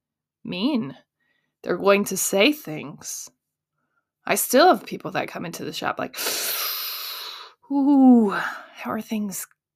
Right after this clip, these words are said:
going? How are you doing?" But not like, "How are you doing? Your shop's so great." Like, "Ooh, yeah." You know?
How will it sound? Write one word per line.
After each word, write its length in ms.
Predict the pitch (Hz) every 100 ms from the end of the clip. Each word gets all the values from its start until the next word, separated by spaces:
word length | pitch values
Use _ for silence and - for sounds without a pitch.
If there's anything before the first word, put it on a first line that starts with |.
| -
going? 400 | - - - - - _ _ _ _ _ _ _ _
How 180 | - 220
are 80 | 214
you 600 | - 190 185 180 175 _ _ _ _ _ _ _ _ _ _ _ _
doing?" 600 | - 180 175 175 175 - - _ _ _ _ -
But 120 | 208
not 240 | 202 196 196
like, 180 | 202
"How 240 | - - 285
are 80 | 311
you 160 | 330
doing? 580 | 330 381 381 247 196 160 _ _ _
Your 160 | - 262
shop's 320 | - 285 -
so 160 | 285 269
great." 300 | 302 285 -
Like, 260 | 185 - - - - - - - _ _ -
"Ooh, 440 | 202 190 175 147 - - - _ _ _ _ _ _ _ _ _ _ _ _ _
yeah." 360 | 185 170 208 - - - _ _ _ _ _ _ _ _ _ _ _ _ _ -
You 80 |
know? 300 | 190 214 349